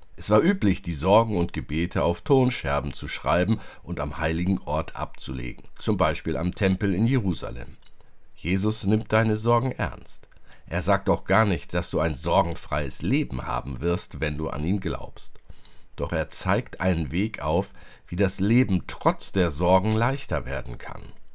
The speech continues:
Sorge dich erst einmal um das Naheliegende, den heutigen Tag. Lebe im Jetzt und das, was dir die Zukunft verdunkelt, das gebe weiter. Gib es Gott, da ist es gut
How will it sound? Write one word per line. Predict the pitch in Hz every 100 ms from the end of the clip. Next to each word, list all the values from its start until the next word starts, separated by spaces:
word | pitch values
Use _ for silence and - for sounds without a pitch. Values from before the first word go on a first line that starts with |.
| - - - - -
Sorge | - 92 110 123 107
dich | 95 -
erst | 87 104 - -
einmal | 101 101 98 95
um | - 95
das | 92 92 90
Naheliegende, | 92 127 95 76 73 71 65 - - - - - - -
den | 107 107
heutigen | 123 135 - - -
Tag. | - - - - - - - -
Lebe | 80 95 104
im | 87 80
Jetzt | 67 110 - - - -
und | 95 92
das, | 98 110 - - - - -
was | 90 104
dir | - 107
die | 104
Zukunft | 95 - 170 - 98 78
verdunkelt, | - 76 64 98 139 98 80 - - - - -
das | 104 - -
gebe | 120 131 131
weiter. | 135 85 71 - - - - - - -
Gib | - 104
es | 131 - -
Gott, | - 80 - - - -
da | 80 82
ist | 98 -
es | - -
gut | - 127 -